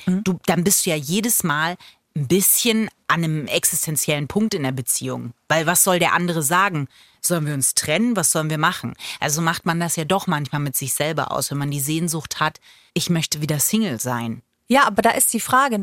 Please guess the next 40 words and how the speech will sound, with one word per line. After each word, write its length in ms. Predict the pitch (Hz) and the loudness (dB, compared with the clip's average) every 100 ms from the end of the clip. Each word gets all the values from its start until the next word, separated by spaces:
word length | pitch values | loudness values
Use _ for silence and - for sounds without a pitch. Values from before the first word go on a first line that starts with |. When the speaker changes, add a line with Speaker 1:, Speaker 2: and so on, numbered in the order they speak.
| - | 2
Speaker 1:
bei 140 | 202 | 2
der 200 | 214 269 | 4 2
Sehnsucht 360 | 233 220 180 185 | 4 2 0 -2
ist 120 | 185 | -2
ein 80 | 190 | 0
sehr 140 | 233 | 0
gutes 260 | 226 240 - | 0 -4 0
Beispiel. 520 | 185 180 - 165 165 | 2 2 -2 -2 2
Warum 280 | 196 226 262 | 4 4 4
möchte 300 | 220 202 214 | 2 2 0
ich 220 | 202 - | 0 0
mich 180 | 202 - | -2 0
mal 160 | 185 | 0
wieder 240 | 180 185 - | 2 0 0
als 180 | 165 - | -2 -2
Single 220 | 180 156 | -2 -4
fühlen? 320 | - 151 156 220 | -6 -6 0 4
Warum? 320 | 240 180 135 _ | 4 2 -4 _
Was 240 | - 233 - | 2 4 2
fehlt 340 | 208 175 - | -2 -4 -6
mir? 160 | 143 - _ - - - - | -10 -10 _ -16 -14 -12 -4
Fehlt 340 | - 247 - | 2 2 2
mir 200 | 170 151 - | -4 -4 2
eigener 500 | 226 226 233 220 190 | 4 6 4 4 4
Raum, 380 | 190 156 151 - - | 4 4 -2 -4 0
Zeit 340 | - 226 226 | 4 4 4
mit 200 | 226 - | 0 4
mir, 320 | 202 185 156 - | 4 4 0 0
Zeit 300 | - 214 208 | 2 2 2
für 140 | 233 | 0
meine 300 | 214 202 202 | 2 2 0
Gedanken 580 | 185 170 240 262 - 170 | -4 0 2 2 0 -2
alleine 420 | 170 156 151 156 | -2 -2 -2 -2
schon. 240 | - 156 156 | -2 -2 -2
Einfach 440 | - 233 226 208 | 0 2 2 2
mal 260 | 220 214 220 - - - - | 4 4 2 -6 -20 -20 2
nur 180 | 240 330 | 4 6
mich 220 | 330 339 - | 4 2 0
zu 140 | 262 | 0
spüren 540 | - - 226 226 220 | -2 0 2 2 0